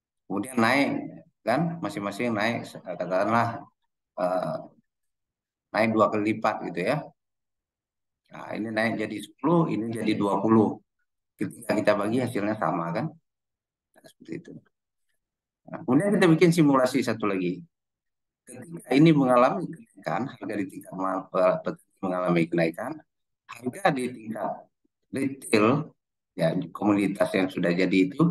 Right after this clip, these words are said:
eh, naik, tapi naiknya, kenaikannya tidak setinggi dari harga ini. Maka ini akan mendorong, eh, apa,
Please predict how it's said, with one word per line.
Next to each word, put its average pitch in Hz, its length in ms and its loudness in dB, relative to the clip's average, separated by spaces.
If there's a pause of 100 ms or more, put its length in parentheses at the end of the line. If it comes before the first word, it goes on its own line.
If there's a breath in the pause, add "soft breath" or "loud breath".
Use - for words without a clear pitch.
(600)
eh, 101 180 2 (260)
naik, 156 140 6 (140)
tapi - 240 -2
naiknya, 143 420 4 (180)
kenaikannya - 520 -4
tidak - 280 -14
setinggi 156 440 -6 (200)
dari 101 400 -4
harga 92 440 -4
ini. 82 160 -2 (800)
Maka - 320 -2 (160)
ini 104 320 -2
akan 87 280 0 (480)
mendorong, 95 560 2 (880)
eh, 85 280 -2 (1080)
apa, 117 220 0